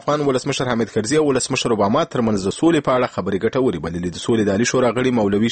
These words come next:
شاهزاده شاهد نن له ازادۍ راډیو سره په خبرو کې وویل چې په قطر کې د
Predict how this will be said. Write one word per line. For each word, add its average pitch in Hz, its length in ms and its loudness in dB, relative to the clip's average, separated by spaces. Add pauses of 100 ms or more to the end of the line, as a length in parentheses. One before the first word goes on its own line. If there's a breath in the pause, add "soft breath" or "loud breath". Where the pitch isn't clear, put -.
شاهزاده 98 320 0
شاهد 104 320 -2
نن 120 180 2
له 110 100 2
ازادۍ 95 300 0
راډیو 101 240 0
سره 95 80 -2
په - 160 -12
خبرو 98 200 -2
کې - 120 -6
وویل 143 260 2
چې 160 100 2 (440 loud breath)
په 139 60 0 (120)
قطر 165 220 0
کې 131 100 -2
د 117 40 2